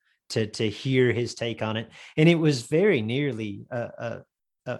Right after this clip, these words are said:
a fairy tale story. Like, he goes out, he makes his, his opening runs, he realizes, you know, it, it, it validates that,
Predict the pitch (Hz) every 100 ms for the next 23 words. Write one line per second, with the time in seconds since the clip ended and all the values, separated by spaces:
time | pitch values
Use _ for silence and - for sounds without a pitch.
0 | 165 123 - - 143 139 113 131 123 92
1 | - 117 - 104 113 110 _ _ _ _
2 | _ - 117 123 131 127 131 123 117 120
3 | 117 - 107 - - 113 113 127 120 110
4 | 113 139 143 131 113 104 117 127 117 117
5 | 120 120 135 - - 113 107 104 123 -
6 | 123 120 - 139 113 - _ _ 120 131
7 | 143 139 117 113 120 - - 107